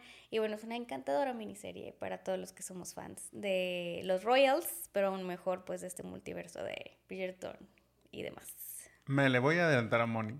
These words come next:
Speaker 2: Yo, obviamente,
Speaker 1: Mm.
Speaker 2: no he visto esta serie. Incluso cuando ella la vio, no le puse atención. Pero el soundtrack es de lo bueno. O sea, yo sí podría recomendar eso. Tiene buena música. Digo, a fin de cuentas es música moderna,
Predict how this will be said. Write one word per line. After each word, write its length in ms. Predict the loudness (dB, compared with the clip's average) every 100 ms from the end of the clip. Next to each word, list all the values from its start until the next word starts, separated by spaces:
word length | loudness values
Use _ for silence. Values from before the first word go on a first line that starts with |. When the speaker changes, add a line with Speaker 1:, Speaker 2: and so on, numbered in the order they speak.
| -12 _ _ -2
Speaker 2:
Yo, 220 | 6 8
obviamente, 520 | 8 8 6 2 -2
Speaker 1:
Mm. 320 | -6 -6 0 4
Speaker 2:
no 180 | 6
he 60 | 6
visto 220 | 4 -2
esta 180 | -6 -6
serie. 420 | -6 -4 -4 -8 _ _ _ _ _ _ -6
Incluso 380 | -2 0 0 2
cuando 280 | 2 2
ella 200 | 2 2
la 120 | 2 2
vio, 340 | 0 -2 -4 -12 _
no 380 | -2 4 6 8
le 80 | 6
puse 240 | 2 -4
atención. 440 | -4 -4 -6 -8 -10 -16 -20 -20 _ 6
Pero 300 | 8 8 2 -10 _ _ 0
el 180 | 2 4
soundtrack 580 | 6 6 6 0 -2 -14 _ _
es 120 | 4 6
de 80 |
lo 140 | 6 4
bueno. 240 | 2 -2 -8 _ _ _ _ -20 _ -4
O 60 |
sea, 100 | 0
yo 360 | 6 8 8 6
sí 140 | 2
podría 360 | 4 8 10 8
recomendar 420 | 6 2 6 6
eso. 400 | 6 2 -2 -4 2
Tiene 340 | 4 4 2
buena 320 | 0 6 8
música. 320 | 8 4 4
Digo, 320 | 6 6 4 2 -10 -14 2
a 100 | 6
fin 120 | 8
de 80 | 6
cuentas 280 | 4 2 4
es 120 | 6
música 400 | 6 4 4 4
moderna, 520 | 6 8 8 6 -2